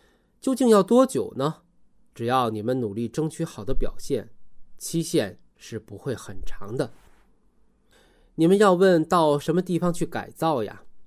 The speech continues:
我可以告诉大家，这个地方既不热也不冷，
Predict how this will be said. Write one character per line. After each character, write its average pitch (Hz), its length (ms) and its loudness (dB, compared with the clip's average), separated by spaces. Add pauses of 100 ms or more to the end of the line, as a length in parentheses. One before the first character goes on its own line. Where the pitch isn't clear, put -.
(320)
我 117 160 -6
可 151 140 -2
以 127 40 0
告 127 220 0
诉 110 100 -14
大 110 220 -8
家， 110 300 -8 (320)
这 247 120 -2
个 147 120 2
地 123 260 -4
方 123 380 -6 (200)
既 175 160 -4
不 175 140 -2
热 196 260 2 (680)
也 104 80 -10
不 175 140 -4
冷， 131 240 -4